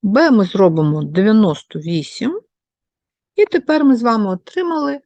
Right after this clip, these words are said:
всі числа, які будуть кратні або семи. Зверніть увагу, ми починаємо з двадцяти восьми, тому що двадцять шість не кратно ані семи, ані п'яти. І далі ми беремо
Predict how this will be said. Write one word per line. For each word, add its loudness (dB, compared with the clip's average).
всі -8
числа, -8
які -8
будуть -8
кратні -10
або -4
семи. -10
Зверніть -8
увагу, -6
ми -14
починаємо -12
з -12
двадцяти -8
восьми, -8
тому -8
що -14
двадцять -6
шість -10
не -10
кратно -6
ані -4
семи, -10
ані -2
п'яти. -6
І 2
далі -4
ми -10
беремо -10